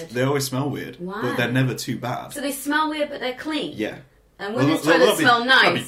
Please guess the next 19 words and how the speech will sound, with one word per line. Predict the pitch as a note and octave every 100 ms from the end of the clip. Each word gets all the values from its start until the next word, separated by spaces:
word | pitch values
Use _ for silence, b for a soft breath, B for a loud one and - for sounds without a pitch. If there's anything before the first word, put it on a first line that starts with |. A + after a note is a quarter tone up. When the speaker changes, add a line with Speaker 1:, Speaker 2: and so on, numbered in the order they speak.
| -
Speaker 2:
but | -
they're | C3 F#2+
Speaker 1:
clean, |
Speaker 2:
gross. | G2 - E2+ - -
Speaker 1:
But | C3+
yeah, | C#3+ F#2
there'll, | B2 C3 B2+
there'll | C3+ C3
be | C3
something, | C3 E3 D#3+ D#3+ D3
like, | B2 A#2+ - B B B _
it's | C3+ C3+
like | D#3
you | D#3+
go | F#3
into | F3
a | C#3
men's | C3 G#2+
loo | F2+